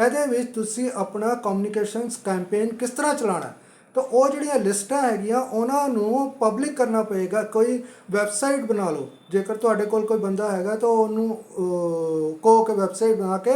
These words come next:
ਉਹਦੇ ਉੱਤੇ ਪਾਣੀ, ਸਿੱਧੀ ਨਹੀਂ ਪਾਣੀ ਕਦੇ ਵੀ। ਯਾਨੀ ਕਿ ਕਿਸੇ ਦਾ ਤੁਹਾਨੂੰ ਪਤਾ ਚੱਲਿਆ ਕਿ ਪਿੰਡ ਦੇ ਵਿੱਚ ਇਹ ਵੇਚ ਰਿਹਾ, ਇਹ ਲੈ ਰਿਹਾ ਨਸ਼ਾ, ਉਹਦਾ ਸਿੱਧਾ ਨਾਮ ਨਹੀਂ ਲਿਖਣਾ।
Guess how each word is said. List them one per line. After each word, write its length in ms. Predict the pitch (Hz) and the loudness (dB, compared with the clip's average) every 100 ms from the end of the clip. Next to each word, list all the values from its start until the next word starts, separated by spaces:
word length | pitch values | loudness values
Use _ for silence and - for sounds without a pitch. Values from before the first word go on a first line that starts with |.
| 269 - - - | 0 -8 -18 0
ਉਹਦੇ 180 | 233 269 | 2 2
ਉੱਤੇ 260 | 277 277 | 0 0
ਪਾਣੀ, 380 | 269 220 196 208 | -2 2 2 2
ਸਿੱਧੀ 380 | - 233 226 311 | 0 -2 4 4
ਨਹੀਂ 100 | 320 | 6
ਪਾਣੀ 260 | 302 240 233 | 6 4 4
ਕਦੇ 240 | 208 175 | 2 0
ਵੀ। 120 | 151 - - - _ _ _ - 202 | -4 -10 -18 -20 _ _ _ -8 -2
ਯਾਨੀ 260 | 190 196 | 0 0
ਕਿ 140 | 220 226 | -2 -4
ਕਿਸੇ 360 | 220 202 220 | -4 0 2
ਦਾ 120 | 214 214 | 2 0
ਤੁਹਾਨੂੰ 300 | 220 202 196 | 0 0 -2
ਪਤਾ 200 | 190 196 | -2 -2
ਚੱਲਿਆ 260 | 202 202 | -2 -2
ਕਿ 100 | 202 | -2
ਪਿੰਡ 240 | - 190 190 | -2 0 0
ਦੇ 100 | 196 | 0
ਵਿੱਚ 140 | 196 | 0
ਇਹ 260 | - 202 208 | -2 0 0
ਵੇਚ 240 | 170 180 | -2 -2
ਰਿਹਾ, 180 | 214 240 233 - - | 0 0 0 -10 -6
ਇਹ 160 | 202 214 | 0 2
ਲੈ 220 | 185 165 | 2 2
ਰਿਹਾ 160 | 175 190 | 2 2
ਨਸ਼ਾ, 440 | 196 196 240 - - - | 0 0 0 -2 -10 -2
ਉਹਦਾ 180 | 220 277 | 2 2
ਸਿੱਧਾ 340 | 269 226 285 | 2 2 4
ਨਾਮ 200 | 294 269 | 6 4
ਨਹੀਂ 120 | 240 220 | 2 0
ਲਿਖਣਾ। 300 | 180 147 | -2 -6